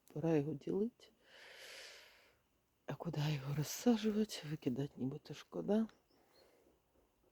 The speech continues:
Ну, але він вже займає забагато місця. Так, що у нас ще цікавого?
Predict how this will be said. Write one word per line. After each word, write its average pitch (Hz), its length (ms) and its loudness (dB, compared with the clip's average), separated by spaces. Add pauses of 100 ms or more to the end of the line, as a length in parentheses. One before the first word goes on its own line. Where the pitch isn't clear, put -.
(140)
Ну, 160 240 0
але 156 200 6
він 143 180 4
вже 139 160 0
займає 143 560 2
забагато 147 760 -4
місця. 135 640 -10 (2500)
Так, - 540 -8
що - 320 -14 (220)
у 180 40 2
нас 180 500 -2
ще - 440 0
цікавого? 143 1300 -2